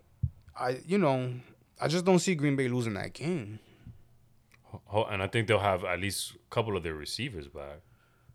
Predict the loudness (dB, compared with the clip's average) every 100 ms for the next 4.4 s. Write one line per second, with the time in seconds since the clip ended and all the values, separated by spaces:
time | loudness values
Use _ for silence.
0 | _ _ -10 -6 -4 -4 -4 -8 -10 -10
1 | -10 -14 _ _ _ _ _ _ _ _
2 | _ -20 _ -6 -2 -2 -4 -8 -10 -12
3 | -14 -16 -12 -10 -10 -12 -12 -14 -16 -16
4 | -14 -14 -14 -16